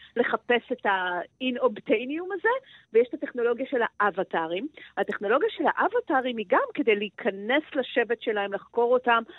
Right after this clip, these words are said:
בצורה שהם לא ביקשו. מצד שני, זה, זה, זו, זו בדיוק אותה טכנולוגיה שאפשרה לג'ייק סולי בעצם הזדמנות מחדש, להתחבר למשהו שהוא איבד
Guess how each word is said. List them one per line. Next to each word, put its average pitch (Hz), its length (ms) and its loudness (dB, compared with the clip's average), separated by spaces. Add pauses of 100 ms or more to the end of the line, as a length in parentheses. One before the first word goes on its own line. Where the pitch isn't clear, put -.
(180)
בצורה 262 220 2
שהם 359 200 -2
לא 359 140 2
ביקשו. - 420 -4 (400)
מצד 220 300 0
שני, 508 580 -2
זה, - 60 2 (320)
זה, 233 160 6 (180)
זו, 240 60 6 (280)
זו 240 80 4
בדיוק 254 260 -4
אותה 285 180 0
טכנולוגיה 294 540 -2
שאפשרה - 640 -4 (480)
לג'ייק 226 400 4 (120)
סולי 392 320 2
בעצם 233 640 -4 (320)
הזדמנות 226 760 0
מחדש, 208 600 0
להתחבר 202 520 2
למשהו 220 380 -2
שהוא 214 180 -10
איבד 226 360 4